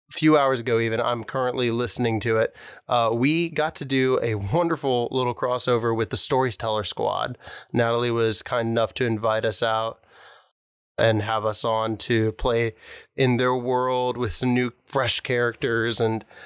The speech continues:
have some fun with the, uh, world that's been built up there. And boy, I cannot tell you how much fun that was. That was such a great experience, getting to connect with Natalie and just play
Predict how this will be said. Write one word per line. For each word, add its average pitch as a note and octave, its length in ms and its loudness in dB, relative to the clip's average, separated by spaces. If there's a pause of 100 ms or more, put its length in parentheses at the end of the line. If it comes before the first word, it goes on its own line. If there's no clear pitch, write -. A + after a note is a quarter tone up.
(140)
have B2+ 260 -2
some A#2 180 2
fun A#2 420 0
with A2+ 260 -2
the, G#2+ 500 0 (480)
uh, A2 200 4
world A2 500 -2
that's G#2+ 240 0
been A2+ 180 2
built A2 300 -2
up G#2+ 180 -2
there. G#2+ 320 0 (380)
And A2 340 2 (540)
boy, C3 460 2 (280)
I A#2 220 0
cannot A#2+ 440 0
tell B2 160 0
you A2+ 200 0
how A2 200 0
much G#2+ 200 -2
fun G2+ 540 -2
that A2 220 0
was. G2+ 500 0
That A2+ 180 -2
was A2 240 0
such - 280 0
a A#2+ 60 0
great A2+ 460 -2
experience, A2 840 0
getting A2+ 320 0
to A#2+ 120 -4
connect A2 440 -2 (400)
with A#2+ 160 0
Natalie A2 560 0
and A2 100 0
just A2 200 -4
play A2 500 0